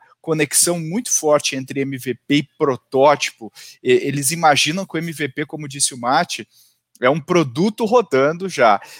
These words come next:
E aí a gente já participou de várias conversas onde a pessoa fala, "Não, vou fazer um M V P, ele vou, vou colocar no ar em quatro meses", e eu vou colocar ele integrado com isso, com aquilo,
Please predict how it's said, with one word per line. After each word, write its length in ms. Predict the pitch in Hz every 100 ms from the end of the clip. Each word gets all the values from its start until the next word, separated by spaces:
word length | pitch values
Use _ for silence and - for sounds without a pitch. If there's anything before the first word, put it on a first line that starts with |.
| -
E 140 | 127
aí 180 | 127 151
a 40 | 185
gente 260 | 165 185
já 80 | 190
participou 420 | 180 175 - 160
de 100 | 147
várias 580 | 127 113 143 175 160 143
conversas 680 | - 123 113 127 143 135 123
onde 360 | 127 131 127 123 _ _
a 40 |
pessoa 280 | 131 123 139
fala, 340 | - 131 117 131
"Não, 160 | 139
vou 120 | 120
fazer 240 | 127 143 139
um 40 |
M 100 | 151
V 120 | 147
P, 280 | 147 131 107 - - _
ele 160 | 110 110
vou, 180 | 113 117 -
vou 180 | 123 123
colocar 340 | 131 123 135
no 100 | 139
ar 120 | 135
em 80 | 135
quatro 400 | - 143 156 165
meses", 920 | 135 127 143 151 175 - - - - _ _ _ -
e 80 | 120
eu 80 | 117
vou 140 | 127
colocar 480 | 127 123 123 127 123
ele 480 | 117 120 120 117 107 104
integrado 600 | 117 135 113 113 120 117
com 140 | - 117
isso, 240 | 127 131
com 100 | -
aquilo, 580 | 104 - - 170 165 135